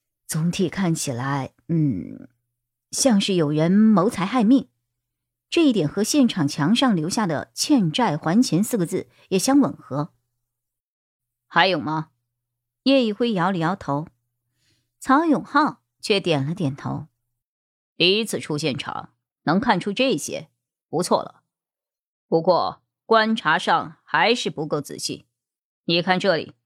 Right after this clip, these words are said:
曹永浩指着从门口到被害人尸体旁，有一个十分明显的脚印，下面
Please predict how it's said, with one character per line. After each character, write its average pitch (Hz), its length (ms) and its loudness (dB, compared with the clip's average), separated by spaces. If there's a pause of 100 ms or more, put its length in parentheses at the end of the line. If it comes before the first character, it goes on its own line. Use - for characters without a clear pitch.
(800)
曹 294 240 0
永 262 160 4
浩 277 200 2
指 202 240 -2
着 240 120 2
从 247 200 2
门 247 320 4
口 151 240 -2
到 226 180 0
被 247 300 0
害 214 200 0
人 175 220 0
尸 262 260 0
体 156 180 -6
旁， 147 340 -2 (460)
有 220 220 4
一 226 200 0
个 269 180 4
十 269 460 -4
分 294 240 4
明 277 420 6
显 226 180 -2
的 214 140 0
脚 185 380 -4
印， 277 200 6
下 190 280 0
面 175 180 -4